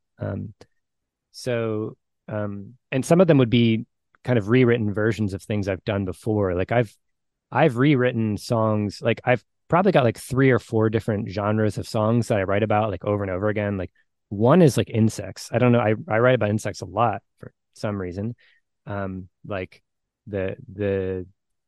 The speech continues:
there's some kind of, like, perspective that seems more interesting to me from the <laughs> perspective of an insect.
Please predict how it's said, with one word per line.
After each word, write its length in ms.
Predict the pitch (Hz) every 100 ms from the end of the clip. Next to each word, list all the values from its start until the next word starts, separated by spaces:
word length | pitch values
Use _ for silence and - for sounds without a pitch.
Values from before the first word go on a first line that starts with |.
| _ _ _ _
there's 180 | 101 95
some 240 | - 139
kind 160 | 123 123
of, 80 | 104
like, 160 | 107
perspective 680 | - 107 - 117 110 110 92
that 140 | 101
seems 260 | - 110 95
more 160 | 104 107
interesting 520 | 107 - 95 - 95
to 60 |
me 160 | 90 90
from 160 | 101 92
the 80 |
<laughs> 20 | 92
perspective 640 | - - - - 110 98
of 220 | 127 104
an 120 | 101
insect. 500 | 110 107 107 95 95